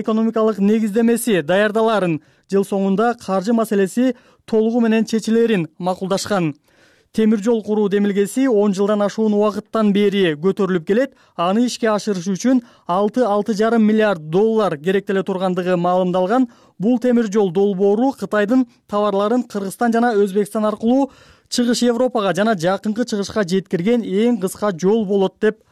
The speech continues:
айтылып келет. Токмок шаарында он үч жаштагы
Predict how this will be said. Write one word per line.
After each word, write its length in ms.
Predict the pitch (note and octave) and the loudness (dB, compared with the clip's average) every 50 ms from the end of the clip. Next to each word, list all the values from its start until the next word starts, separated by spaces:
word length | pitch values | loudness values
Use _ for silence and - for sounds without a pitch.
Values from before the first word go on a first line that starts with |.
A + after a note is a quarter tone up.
| _ _ _ | _ _ _
айтылып 360 | G3+ G#3 G3+ G#3 F3+ E3+ E3+ | -4 -4 -2 0 -2 -2 0
келет. 300 | - G3 F#3+ F3 - _ _ _ _ _ _ _ _ _ _ _ _ _ _ _ _ _ _ _ _ - | 0 0 0 0 -2 _ _ _ _ _ _ _ _ _ _ _ _ _ _ _ _ _ _ _ _ -4
Токмок 380 | C4 C4+ C4+ C4 C#4 C#4 - - | -4 -2 0 0 0 0 -2 -2
шаарында 540 | - B3 B3 A#3 A#3+ A#3+ A3 A#3+ B3 B3+ B3 | -2 -2 0 0 0 0 0 2 0 0 0
он 240 | G3 G#3 G#3+ A3 A3+ | 0 0 2 2 2
үч 140 | A#3+ A#3 - | 0 0 -2
жаштагы 540 | B3 A#3 - - A#3+ A#3 A3+ A3+ A#3+ A#3+ | -2 -4 -2 -2 -4 -4 0 0 0 0